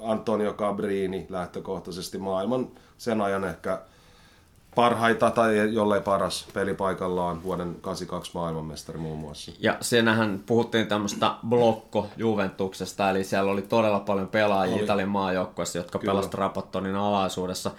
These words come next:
Speaker 2: tällä kyseisellä samalla pelijärjestelmällä, että he olivat tosi tuttuita järjestelmän kanssa.
Speaker 1: Kyllä, kyllä, joo.
Speaker 2: Sitten me ollaan niinku nää puolustuspään, ikään kuin puolustuspelaajan roolit. Mennään seuraavaksi tuohon keskikenttään hyökkäyksiin.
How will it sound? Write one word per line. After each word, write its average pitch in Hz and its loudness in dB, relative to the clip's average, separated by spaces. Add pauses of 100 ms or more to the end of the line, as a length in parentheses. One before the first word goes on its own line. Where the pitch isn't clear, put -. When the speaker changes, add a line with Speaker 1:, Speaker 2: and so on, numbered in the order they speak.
(240)
Speaker 2:
tällä 104 4
kyseisellä 104 0
samalla 101 0
pelijärjestelmällä, 95 -2
että 78 -8
he 95 -2
olivat 92 -4
tosi 101 -4
tuttuita 85 -4
järjestelmän 82 -6
kanssa. 131 0
Speaker 1:
Kyllä, 107 0 (180)
kyllä, 95 -4 (140)
joo. 82 -10 (600)
Speaker 2:
Sitten 139 -2
me 151 4
ollaan 139 6
niinku 131 0
nää 131 4
puolustuspään, 117 2 (360)
ikään 113 2
kuin 113 -6
puolustuspelaajan 104 2
roolit. 104 2
Mennään 107 0
seuraavaksi 117 2
tuohon 110 -2 (120)
keskikenttään 107 2
hyökkäyksiin. 95 0